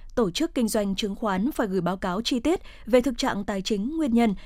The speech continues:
và phương án khắc phục. Thời hạn kiểm soát đặc biệt từ ngày mười tám tháng năm đến ngày mười bảy tháng chín. Quyết định này có hiệu lực kể từ ngày ký.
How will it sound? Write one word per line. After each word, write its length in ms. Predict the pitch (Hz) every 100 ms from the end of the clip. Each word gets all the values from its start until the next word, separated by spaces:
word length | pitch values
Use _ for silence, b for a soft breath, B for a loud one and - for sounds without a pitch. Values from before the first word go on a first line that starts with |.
| B
và 260 | 180 202 190
phương 160 | 233
án 220 | 208 190
khắc 180 | 226 349
phục. 180 | - 190 b b b b
Thời 120 | 294
hạn 260 | 247 214 208
kiểm 240 | 233 175
soát 280 | - 294 -
đặc 160 | 233 -
biệt 220 | 208 185 B B
từ 80 | 277
ngày 120 | 269
mười 120 | 247
tám 220 | 247 214 226
tháng 200 | 220 240
năm 280 | 285 254
đến 220 | 208 196 285
ngày 100 | 226
mười 140 | 190
bảy 160 | 185 156
tháng 160 | 190 190
chín. 260 | 214 196 330 b b b
Quyết 100 | 320
định 180 | 262 214
này 180 | 196 190
có 140 | 202
hiệu 160 | 247 277
lực 200 | 208 185 - -
kể 160 | 214 180
từ 80 |
ngày 140 | 185 170
ký. 340 | - 190 254